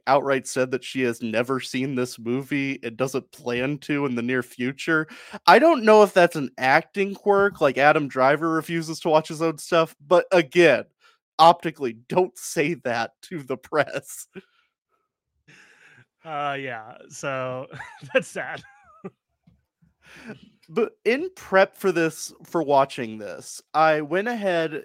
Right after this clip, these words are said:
Speaker 1: i-, with Morbius, I had a little bit of a reference with, uh, Daniel Espinosa. I had seen his horror movie Life. So I thought,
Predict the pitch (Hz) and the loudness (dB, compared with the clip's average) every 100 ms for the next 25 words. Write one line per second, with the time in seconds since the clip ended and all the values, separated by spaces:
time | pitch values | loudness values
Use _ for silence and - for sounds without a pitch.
0 | - 120 170 190 196 247 302 285 214 190 | -14 -6 -2 0 0 -2 -2 -4 -4 -2
1 | 170 175 156 135 151 151 156 156 147 147 | -2 0 -2 -4 -4 -4 -4 -4 -6 -6
2 | 160 147 - 131 123 120 117 139 135 123 | -10 -14 -10 -10 -8 -8 -6 -8 -6 -4
3 | 120 - 117 117 127 143 139 135 _ _ | -6 -8 -10 -6 -6 -4 -6 -6 _ _
4 | - 135 135 131 - 131 123 123 - 131 | -4 0 0 -2 -8 -6 -6 -8 -6 -4
5 | 127 123 120 120 110 113 131 135 135 _ | -2 -2 -4 -6 -4 0 2 0 -4 _
6 | - _ - 170 160 196 196 175 | -20 _ 2 4 6 6 6 4